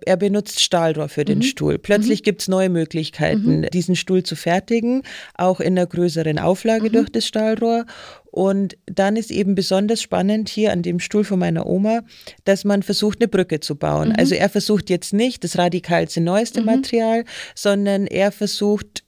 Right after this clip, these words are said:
Speaker 1: Korbgeflecht, so
Speaker 2: Ja.
Speaker 1: wie eben auch Lilly Reich
Speaker 2: Ja.
Speaker 1: und Ludwig Mies van der
Speaker 2: Ja.
Speaker 1: Rohe. Und das ist so spannend, weil Korbgeflecht gehört ja zu den frühesten handwerklichen
Speaker 2: Mhm.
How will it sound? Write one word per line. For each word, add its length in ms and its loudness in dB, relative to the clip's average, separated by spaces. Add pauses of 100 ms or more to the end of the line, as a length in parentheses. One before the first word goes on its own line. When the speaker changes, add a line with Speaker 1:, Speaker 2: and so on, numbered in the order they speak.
(100)
Speaker 1:
Korbgeflecht, 800 -2
so 160 2
Speaker 2:
Ja. 120 2
Speaker 1:
wie 80 0
eben 240 2
auch 440 -2 (400)
Lilly 280 2
Reich 320 2
Speaker 2:
Ja. 140 2
Speaker 1:
und 140 2
Ludwig 260 -2
Mies 200 -2
van 140 2
der 80 4
Speaker 2:
Ja. 60 2
Speaker 1:
Rohe. 280 0 (460)
Und 220 2
das 140 0
ist 120 -4
so 100 0
spannend, 440 0
weil 140 0
Korbgeflecht 800 0
gehört 260 2
ja 120 0
zu 140 -4
den 140 2
frühesten 640 -2
handwerklichen 1080 2
Speaker 2:
Mhm. 60 -2